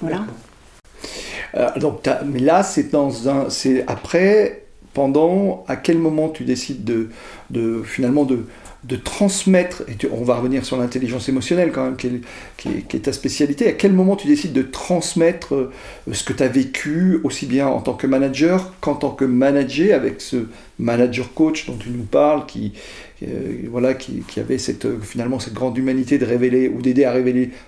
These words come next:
Speaker 2: le potentiel
Speaker 1: Mhm.
Speaker 2: des personnes. Euh,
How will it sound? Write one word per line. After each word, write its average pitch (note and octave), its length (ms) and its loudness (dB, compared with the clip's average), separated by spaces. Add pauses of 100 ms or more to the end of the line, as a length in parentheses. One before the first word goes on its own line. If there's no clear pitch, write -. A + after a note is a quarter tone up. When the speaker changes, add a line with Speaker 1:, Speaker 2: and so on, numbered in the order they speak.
(120)
Speaker 2:
le C3 120 -2
potentiel D#3+ 720 2
Speaker 1:
Mhm. G#3 260 -4
Speaker 2:
des B2 100 -2
personnes. F#3 500 2 (520)
Euh, - 260 0